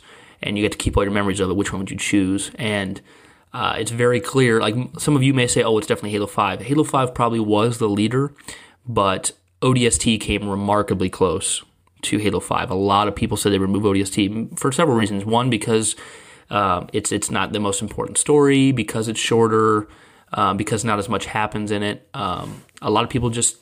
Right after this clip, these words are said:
O D S T is up there with Halo five, and I would say the ones that were mentioned the most would have been Halo five, then O D S T, then probably Halo four, then Reach.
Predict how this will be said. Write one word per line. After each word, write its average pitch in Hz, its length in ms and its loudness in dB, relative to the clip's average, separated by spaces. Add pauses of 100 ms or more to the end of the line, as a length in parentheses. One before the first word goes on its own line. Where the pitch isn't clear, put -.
(240)
O 120 140 2
D 127 80 2
S 123 100 0
T 156 120 0
is 139 60 0
up 131 120 0
there 139 80 0
with 113 80 0
Halo 110 140 2
five, 110 340 0
and 101 100 -4
I 104 60 2
would 107 100 0
say 107 400 2 (360)
the 113 80 0
ones 139 240 4
that 135 80 6
were 120 120 2
mentioned 117 540 0
the - 20 -2
most 101 480 0
would 104 80 0
have 98 100 -2
been 95 360 -6 (340)
Halo 110 260 2
five, 98 600 0
then 107 240 -2
O 101 100 -2
D 95 140 2
S - 120 0
T, 101 360 0
then 113 220 -6
probably 104 320 0
Halo 104 180 -2
four, 104 400 0
then 98 240 -4
Reach. 90 460 -6